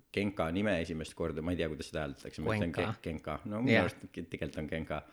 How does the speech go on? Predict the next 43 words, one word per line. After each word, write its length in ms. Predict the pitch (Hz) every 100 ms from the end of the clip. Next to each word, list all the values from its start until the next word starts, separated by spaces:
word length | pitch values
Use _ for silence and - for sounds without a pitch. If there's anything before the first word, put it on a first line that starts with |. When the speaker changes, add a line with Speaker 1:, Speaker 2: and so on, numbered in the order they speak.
| -
Speaker 2:
No 120 | 135
umbes, 220 | 110 104 -
jah. 80 |
Speaker 1:
Äh, 420 | 90 87 85 87 85
et 60 | -
kus 160 | 110
sa 80 | 90
tema 180 | 85 85
nime 200 | 95 127 104
esimest 300 | 90 87 -
korda 320 | 90 78 92
kuulsid, 300 | - 87 - -
kas 120 | 87
sa 40 | 95
üldse 220 | 90 101
olid 160 | 87 82
sellest 300 | 82 82 -
kuulnud 460 | 113 110 87 82 - 101
enne, 380 | 101 87 82 80
kui 100 | 87 82
sa 80 | 80
sinna 200 | 85 80
sattusid, 600 | - 76 - 82 80 - -
või 100 | 85
sa 120 | 82
ennem 180 | 82 80
sattusid, 400 | 87 87 - - 95 -
kuulsid 360 | 90 82 78
Vipassanast 680 | 90 - 104 101 85 80 -
ja 80 | 82
alles 160 | 80
siis 160 | 104 -
said 160 | 80 -
tema 200 | 90 82
kohta 280 | 80 -
teada, 280 | 73 82 76
et 120 | 78 -
kuidas, 240 | 95 82 -
kuidas 280 | - 98 85 80
see, 120 | 78 -
kust 200 | 98 85
see 80 |
säde 200 | 92 87